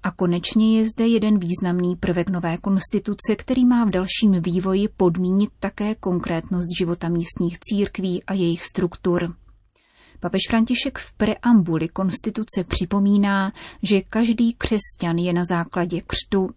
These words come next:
misionářským učedníkem do té míry,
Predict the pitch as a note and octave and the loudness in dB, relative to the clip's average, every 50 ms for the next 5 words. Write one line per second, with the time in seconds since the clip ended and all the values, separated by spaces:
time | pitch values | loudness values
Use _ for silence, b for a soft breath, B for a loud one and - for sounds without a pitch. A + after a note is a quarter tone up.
0 | _ - G#3 G#3+ - - - A#3 G#3+ G3+ F#3 F3 E3+ E3+ - - - F#3 F#3+ F3 | _ 2 2 4 4 4 2 2 2 2 0 0 -2 0 -2 -2 0 0 -2 -2
1 | - F3 - - F3 E3+ F3 F3 E3+ E3+ - F3 E3 E3+ F3 D#3+ F3 F3 - - | -2 -4 -4 -4 -4 -2 0 0 -2 -2 -4 -4 -4 -2 -2 0 -2 -2 -2 -2
2 | F3+ F3 F3+ F#3 F#3 F#3+ F#3+ F#3+ G3 G3+ G3 G3+ | -4 -2 -2 0 2 2 2 2 2 2 2 0